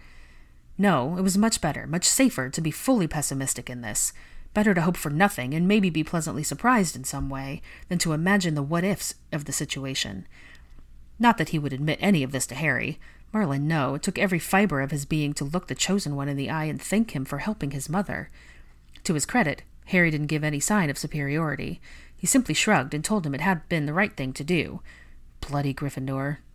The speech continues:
Draco hated feeling like he owed anyone anything, and he definitely felt like he owed Harry now.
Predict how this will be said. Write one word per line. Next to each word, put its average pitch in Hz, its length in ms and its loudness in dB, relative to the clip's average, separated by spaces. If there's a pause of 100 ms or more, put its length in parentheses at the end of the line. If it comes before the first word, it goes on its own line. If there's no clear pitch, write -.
(840)
Draco 170 260 2
hated 156 300 0
feeling 135 240 -4
like 135 200 -6
he - 100 -6
owed 139 180 -4
anyone 139 480 0
anything, 139 540 -2 (380)
and 180 80 0
he 175 80 2
definitely 156 500 0
felt 117 220 -4
like 135 140 -6
he 123 120 -4
owed 120 160 -6
Harry 139 320 0
now. 139 360 -8